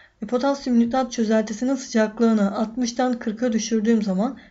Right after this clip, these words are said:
kırk altı gram potasyum nitrat çöküyorsa sekiz yüz gram, sekiz yüz kırk gram potasyum nitrat çözeltinin sıcaklığını altmıştan kırka düşürdüğüm zaman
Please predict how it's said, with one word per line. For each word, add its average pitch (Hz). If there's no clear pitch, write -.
kırk 240
altı 262
gram 202
potasyum 233
nitrat 190
çöküyorsa 233
sekiz 269
yüz 277
gram, 226
sekiz 233
yüz 247
kırk 254
gram 180
potasyum 247
nitrat 254
çözeltinin 196
sıcaklığını 233
altmıştan 226
kırka 240
düşürdüğüm 220
zaman 202